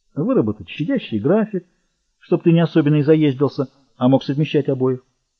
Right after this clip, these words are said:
Между прочим, я бы за тебя и замуж вышла запросто, и постаралась бы соответствовать. Такой вариант не обдумываешь?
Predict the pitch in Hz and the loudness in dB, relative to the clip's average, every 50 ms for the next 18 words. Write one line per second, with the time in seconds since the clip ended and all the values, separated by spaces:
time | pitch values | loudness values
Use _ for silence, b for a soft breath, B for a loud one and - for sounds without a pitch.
0 | _ _ _ _ _ _ _ _ - 110 127 139 135 123 143 139 143 156 196 190 | _ _ _ _ _ _ _ _ 0 4 4 4 4 2 0 -2 2 2 2 2
1 | - 143 131 131 139 139 143 131 139 139 - 156 139 139 135 120 110 135 143 170 | 2 2 2 4 4 2 2 0 -2 -4 -2 0 4 4 4 4 4 2 2 2
2 | 165 - - 180 170 - 175 170 156 170 156 - 165 147 - _ - - _ _ | 0 -2 -2 -4 -4 -2 -4 -2 -2 -2 -4 -4 -8 -14 -16 _ -20 -20 _ _
3 | _ _ _ _ _ _ _ _ 123 107 - 117 - 131 117 120 127 135 120 117 | _ _ _ _ _ _ _ _ -4 -4 -4 0 2 4 4 6 6 6 4 2
4 | 120 - 135 123 113 - 107 117 139 - - - 165 165 - _ _ _ _ _ | 2 4 4 2 4 4 2 2 2 0 -2 -4 -4 -4 -4 _ _ _ _ _
5 | _ - 139 175 180 170 160 165 165 165 165 156 - 160 156 156 160 220 233 220 | _ -6 -4 -2 0 0 0 0 -2 -2 -2 -2 -2 -2 -2 0 0 2 2 2
6 | 208 143 - - _ | 2 -2 -6 -10 _